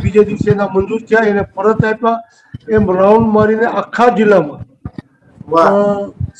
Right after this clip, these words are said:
Speaker 1: સહકારી બેંકના અને ત્યાર પછી રાષ્ટ્રીય બેંકના ખેડૂતોને લોન ભરીને સમયસર એકત્રીસ માર્ચ પહેલા અમે કરજ મુક્ત કર્યા અને જેના પૈસા જે રીતે લીધા હતા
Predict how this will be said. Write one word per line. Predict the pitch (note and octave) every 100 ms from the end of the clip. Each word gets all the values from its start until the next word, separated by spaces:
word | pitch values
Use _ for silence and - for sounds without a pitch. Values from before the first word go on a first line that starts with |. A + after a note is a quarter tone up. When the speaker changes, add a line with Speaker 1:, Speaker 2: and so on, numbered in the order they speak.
| -
Speaker 1:
સહકારી | G3+ - A3 A3
બેંકના | G#3 A3+ A3+ A#3
અને | A#3+ A3+ G3+
ત્યાર | - G#3+
પછી | G#3+ G#3 A3
રાષ્ટ્રીય | G3 G#3 G3 A#3 G#3
બેંકના | G3+ G#3+ G#3 F#3 D#3+ - _ _ - - _ _ -
ખેડૂતોને | G3+ G#3+ A3+ A3 A3 A#3 A3+ - -
લોન | E3+ F#3+ G#3+ G3+
ભરીને | F3 G3 A3 G3+ G#3 G#3 _ _ _ _ - - -
સમયસર | - G#3 A#3 B3 - A3+ G#3
એકત્રીસ | G3+ A3 A3 G3+
માર્ચ | G#3 G#3 -
પહેલા | G#3 G3+ F#3 - - - - - - -
અમે | G3 G#3 G3+ F#3 F3+ -
કરજ | - G3+ G3+ E3+
મુક્ત | F#3 G#3 -
કર્યા | A3 G#3+ B3 - - - - _ _ _
અને | G#3 G#3+ A#3+ B3+ - - - _ _ _
જેના | D#3 F#3+ A3
પૈસા | A3+ A#3 - A3+
જે | E3+ G#3
રીતે | A3 A3 A3+
લીધા | G3+ F3+ F#3
હતા | F3+ F#3 F3